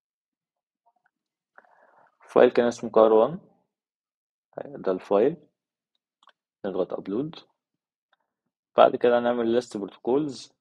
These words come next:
وناخد الفول باث بتاع الفايل، ونرجع تاني من يو ار اتش نضغط تي اكس protocol. هنا بقى احنا هنرجع للإيه؟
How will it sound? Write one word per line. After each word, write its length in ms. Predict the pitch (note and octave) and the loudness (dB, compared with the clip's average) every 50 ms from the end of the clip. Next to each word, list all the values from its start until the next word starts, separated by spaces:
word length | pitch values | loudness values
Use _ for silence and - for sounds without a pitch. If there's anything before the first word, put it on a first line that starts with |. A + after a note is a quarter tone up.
| _ _ _ _ _ _ _ _ - | _ _ _ _ _ _ _ _ -12
وناخد 460 | G2 G2 G#2+ A#2 B2 - B2+ A2 - | -6 -4 -4 -4 -4 -4 -6 -6 -6
الفول 400 | - F#2+ - - - A#2 A2+ G#2+ | -8 -10 -8 -6 -6 -6 -2 0
باث 320 | A#2 A#2+ C#3 - - - _ _ _ _ _ _ _ | 0 0 0 -2 -6 -16 _ _ _ _ _ _ _
بتاع 260 | - G2+ G2+ G#2 G#2+ - - - | -2 0 0 0 0 -4 -6 -10
الفايل، 1500 | - F2+ F2+ F2+ F2+ F2 F2+ F2 F2 F2+ F2+ F2+ F2+ F2 F2 F2+ F#2 F#2 F2+ - - - - F#2+ G2+ B2 D3+ F#3 G3 - _ _ _ _ _ _ _ _ _ _ _ _ _ _ _ _ _ _ _ _ _ _ _ _ _ _ _ _ _ _ | -10 -10 -8 -8 -8 -8 -10 -10 -12 -10 -8 -6 -6 -6 -6 -6 -8 -8 -10 -12 -10 -6 -2 0 2 2 0 0 -4 -12 _ _ _ _ _ _ _ _ _ _ _ _ _ _ _ _ _ _ _ _ _ _ _ _ _ _ _ _ _ _
ونرجع 380 | - A2 A2 A#2+ B2+ B2+ B2 A2 | -6 -2 0 0 4 4 4 4
تاني 300 | G#2+ - A2+ A#2+ C3 C3+ | 4 4 0 0 0 -4
من 180 | C3 B2 A2 A2 | -6 -6 -6 -2
يو 160 | A2+ A#2 A2+ | 0 0 0
ار 160 | A2+ - A2+ | 2 0 -2
اتش 200 | A#2+ - - - | -4 -4 -8 -10
نضغط 360 | G2+ G2+ G#2+ A2 A2 G#2+ G#2+ | -8 -6 -4 -4 -4 -4 -4
تي 160 | - G#2+ G#2+ | -4 -4 -4
اكس 200 | - - - - | -4 -6 -6 -8
protocol. 680 | G2+ F#2 F#2+ - - - - A2 A#2+ C#3+ E3 - - _ _ _ _ _ _ _ _ _ _ _ _ _ _ _ _ _ _ _ _ _ _ _ _ _ _ _ _ _ _ _ _ _ _ _ _ _ _ _ _ _ _ - | -10 -10 -12 -14 -20 -10 -6 -4 -4 -4 -6 -8 -16 _ _ _ _ _ _ _ _ _ _ _ _ _ _ _ _ _ _ _ _ _ _ _ _ _ _ _ _ _ _ _ _ _ _ _ _ _ _ _ _ _ _ -6
هنا 200 | A2+ A#2+ C3+ C#3+ | -4 0 2 2
بقى 160 | D3 D#3+ D#3+ | 4 4 4
احنا 280 | D3+ - - C3+ A#2 A#2+ | 2 2 -2 -6 -6 -4
هنرجع 320 | B2+ C3+ C#3 C#3 C3 C3 | -4 -4 -4 -2 0 0
للإيه؟ 580 | B2 A#2 A2+ A2 - - B2 C3 B2 - _ | 0 -2 -4 -6 -6 -4 -4 -4 -6 -8 _